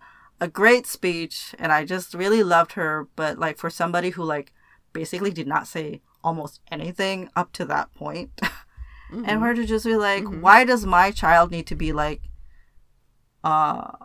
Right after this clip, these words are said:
Speaker 1: everyone else or whatnot? Like, why can't, or not like everyone else?
Speaker 2: Mm.
Speaker 1: Like, why can't she be like everyone else and have a, like,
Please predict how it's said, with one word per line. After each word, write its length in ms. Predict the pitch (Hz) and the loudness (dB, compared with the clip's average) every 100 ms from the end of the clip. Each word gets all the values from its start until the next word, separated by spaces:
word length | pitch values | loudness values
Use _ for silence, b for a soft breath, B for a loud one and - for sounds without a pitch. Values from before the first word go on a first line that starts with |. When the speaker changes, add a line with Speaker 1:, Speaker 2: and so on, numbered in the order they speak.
| _ _ _ | _ _ _
Speaker 1:
everyone 440 | 208 175 170 151 139 | -2 0 -2 -4 4
else 420 | 160 151 - - | 4 4 -2 -12
or 100 | 156 | -10
whatnot? 400 | - - - - - | -10 -8 -8 -8 -8
Like, 200 | 151 - | -10 0
why 180 | 170 190 | 0 2
can't, 380 | 196 165 - - _ | -4 -6 -8 -20 _
or 140 | 208 208 | 4 12
not 280 | 226 226 | 12 12
like 200 | 185 170 | 10 2
everyone 380 | 170 160 165 151 | 0 -2 -2 2
else? 340 | 156 156 143 151 | 2 0 -4 -6
Speaker 2:
Mm. 20 | |
Speaker 1:
Like, 220 | 156 - | -6 -6
why 600 | 151 170 185 196 196 170 - _ _ _ _ _ - | 6 10 10 8 4 -4 -12 _ _ _ _ _ -4
can't 300 | 220 214 214 | -2 -2 -4
she 160 | - | -6
be 160 | 156 160 | -4 -2
like 220 | 147 151 | -2 -2
everyone 420 | 160 151 160 151 | -4 -4 -4 -2
else 280 | 156 160 - | 0 -2 -2
and 120 | 165 | -2
have 400 | - 170 220 233 | 2 6 8 6
a, 140 | 165 143 - - - | 2 -6 -12 -20 -10
like, 260 | 156 - | -8 -8